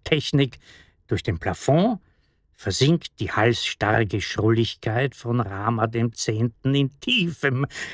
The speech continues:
Klamauk. Folgende Geschichte ist keine Ente.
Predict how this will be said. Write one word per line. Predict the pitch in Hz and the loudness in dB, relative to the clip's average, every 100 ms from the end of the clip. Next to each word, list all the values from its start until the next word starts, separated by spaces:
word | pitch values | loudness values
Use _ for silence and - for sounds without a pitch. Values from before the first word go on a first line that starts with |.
| - | -4
Klamauk. | - 110 107 101 - - - - - - - - - - _ | 4 4 4 0 -2 -8 -10 -10 -12 -18 -18 -20 -20 -20 _
Folgende | - 233 233 113 104 | 2 4 6 4 2
Geschichte | 104 - 156 - | 0 -2 -4 -4
ist | 98 - | -6 -6
keine | - 104 170 | -6 -2 0
Ente. | 240 185 - 123 | 2 0 0 -8